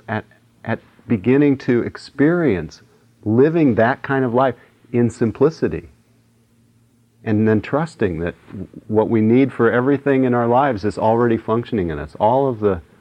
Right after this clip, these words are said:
all the tools. So it, I t-, just still make it as a, take it as a,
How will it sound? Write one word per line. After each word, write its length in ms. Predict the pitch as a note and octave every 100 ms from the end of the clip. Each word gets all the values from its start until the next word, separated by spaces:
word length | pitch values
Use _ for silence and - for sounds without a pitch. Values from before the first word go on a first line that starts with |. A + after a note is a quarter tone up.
| _
all 180 | G#2+ B2
the 100 | B2
tools. 460 | - - G#2 E2 D#2+ _ _ _ - _
So 200 | - C3
it, 260 | B2 - - _ - - -
I 140 | A#2+ C#3+
t-, 180 | - - A#2
just 200 | C#3 C3+
still 240 | - C#3
make 300 | B2+ B2 A#2
it 80 | G#2+
as 140 | G2
a, 80 | F#2+
take 320 | - B2 A#2
it 80 | G2+
as 140 | G2
a, 120 | F#2+